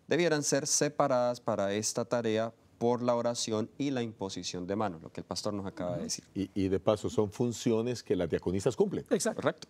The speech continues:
Speaker 2: Son funciones de... La hermana White no usa la palabra diaconisas, pero se sabe que está hablando de diaconisas. Dicho sea de
Speaker 3: Claro.
Speaker 2: paso, la hermana White usa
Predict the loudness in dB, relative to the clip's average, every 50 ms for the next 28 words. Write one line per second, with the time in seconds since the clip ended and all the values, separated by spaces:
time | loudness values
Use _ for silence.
0 | _ -16 -8 -2 0 0 2 2 2 2 4 4 4 4 4 2 2 2 2 2
1 | 0 -4 -8 -16 -6 -2 2 2 4 4 4 4 4 4 2 2 0 2 0 2
2 | 2 4 2 2 2 0 -2 -2 -2 0 0 0 0 2 2 0 2 2 0 0
3 | 0 -2 -2 -2 -2 -4 -4 -6 -6 -6 -8 -10 -12 -16 -20 -20 -20 -20 -20 -20
4 | -12 _ 0 2 2 2 2 2 0 2 2 2 2 2 2 0 0 0 2 2
5 | 2 2 2 2 2 2 2 4 2 2 0 0 0 0 0 -2 -2 -6 -10 -10
6 | -12 -14 -18 -20 -20 -16 -8 -4 -2 0 0 0 0 0 -2 -2 0 0 -2 -2
7 | 0 0 0 0 2 2 0 0 0 0 -2 -2 0 0 0 0 0 -2 -2 -2
8 | -2 -2 0 -2 -2 -2